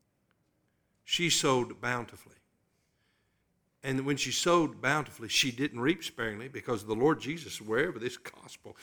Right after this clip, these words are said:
is preached throughout the whole world, what this woman has done, I want that mentioned. I want that told. I want it declared.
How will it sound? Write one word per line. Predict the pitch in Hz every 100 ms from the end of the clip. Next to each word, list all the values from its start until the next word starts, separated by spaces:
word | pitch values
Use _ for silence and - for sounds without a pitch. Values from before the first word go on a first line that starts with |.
| -
is | - 117
preached | - - 180 -
throughout | 131 123 110
the | -
whole | - 170 226
world, | - 147 123 104 - -
what | - 180 208
this | 208 -
woman | 202 180 131
has | 135 120
done, | - 185 120 101 - -
I | 151
want | 170 156 135
that | 139 131 127
mentioned. | 120 - - -
I | 143
want | 170 156 -
that | 127 -
told. | 131 120 101
I | 143
want | 170 165 139
it | 98
declared. | 113 - - 113 104 -